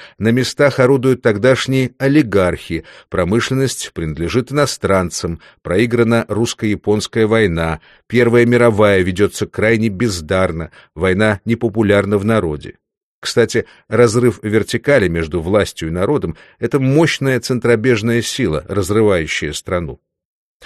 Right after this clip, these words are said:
Власть не имеет авторитета. Страна начинает разваливаться. В принципе, заговор против Николая был, и не один. Люди считали, что абсолютной монархии быть не должно, и что такого царя у руля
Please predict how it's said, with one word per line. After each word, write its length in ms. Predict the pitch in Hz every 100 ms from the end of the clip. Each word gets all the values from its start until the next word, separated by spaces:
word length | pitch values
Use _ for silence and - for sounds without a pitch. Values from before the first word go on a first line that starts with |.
| - -
Власть 500 | 107 147 143 - -
не 220 | 123 131
имеет 320 | 123 127 123 120
авторитета. 720 | - 123 120 - 76 - - _ - -
Страна 440 | - 110 117 135
начинает 560 | 139 - 117 127 127 131
разваливаться. 920 | 135 107 95 87 78 78 - - - _ _
В 140 | - -
принципе, 520 | 156 180 - - - - -
заговор 440 | 98 151 147 127 113
против 380 | 123 123 117
Николая 480 | 123 113 135 139 135
был, 320 | 123 185 82
и 60 | 69
не 140 | 80
один. 500 | 90 90 110 123 67 _ _ _
Люди 300 | - 135 165
считали, 520 | 113 - 85 131 151 95
что 280 | - 80
абсолютной 600 | 69 - 80 95 147 113 92
монархии 600 | 90 85 131 - - 78
быть 320 | 92 117 -
не 120 | 107
должно, 540 | 113 135 123 160 113 57
и 80 |
что 280 | 62 - 80
такого 500 | - 98 - 82 82
царя 380 | - 120 131 139
у 100 | 131
руля 380 | 135 135 139 131